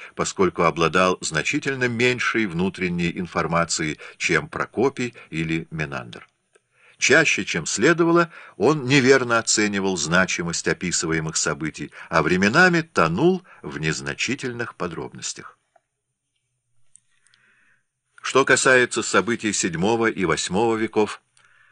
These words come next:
то здесь следует в первую очередь обратиться к хронике, написанной Феофаном Исповедником,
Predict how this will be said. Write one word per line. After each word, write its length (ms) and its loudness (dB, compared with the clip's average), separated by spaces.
то 120 0
здесь 360 0
следует 440 0
в 120 -10
первую 400 2
очередь 520 -2
обратиться 680 0
к 100 -10
хронике, 720 2
написанной 800 -4
Феофаном 960 0
Исповедником, 1040 -4